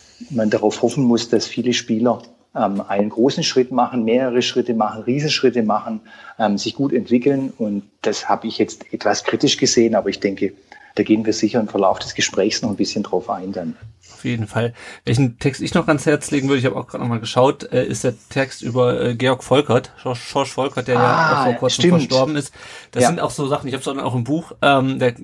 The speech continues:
Speaker 2: ist, der wird ja auch im, in der, im, äh, in der Fußballfibel erwähnt.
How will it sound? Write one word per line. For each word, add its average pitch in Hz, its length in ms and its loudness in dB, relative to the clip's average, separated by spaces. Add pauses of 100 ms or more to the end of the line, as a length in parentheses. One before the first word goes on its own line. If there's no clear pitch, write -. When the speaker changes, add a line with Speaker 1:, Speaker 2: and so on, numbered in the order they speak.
(120)
Speaker 2:
ist, - 320 -14
der 123 120 -2
wird 135 140 -4
ja - 60 -2
auch 127 100 -4
im, 123 240 -4
in 127 140 -6
der, 123 320 -6
im, 123 320 -8
äh, 123 380 -4
in 123 140 -8
der 117 100 -4
Fußballfibel 160 580 -2
erwähnt. 139 340 0